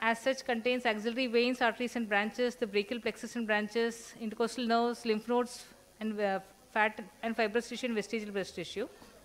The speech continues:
So this we already seen regarding the level one, two, and three nodes, so I won't be going through it again. Normal architecture, this is very important because, uh, especially for the abnormal lymph nodes,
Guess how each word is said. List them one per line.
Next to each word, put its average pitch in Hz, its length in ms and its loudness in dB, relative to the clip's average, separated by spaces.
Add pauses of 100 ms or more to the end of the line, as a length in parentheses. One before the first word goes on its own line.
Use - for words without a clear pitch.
(760)
So 262 300 0
this 285 200 0
we 311 80 4
already 262 360 6
seen 285 340 2
regarding 254 480 4
the 254 140 6
level 233 340 4
one, 233 260 4
two, 269 120 2
and 254 120 6
three 254 200 0
nodes, 233 320 2
so 247 80 4
I 226 60 2
won't 226 200 2
be 240 80 2
going 214 220 4
through 214 160 0
it 185 100 0
again. 180 360 0 (1200)
Normal 226 260 4
architecture, 254 720 4 (600)
this 269 140 -2
is - 60 -14
very 285 220 2
important 277 400 4
because, 269 560 6
uh, 190 500 8
especially 277 440 0
for 285 180 6
the 269 240 2
abnormal 247 420 4
lymph 240 260 6
nodes, 247 440 4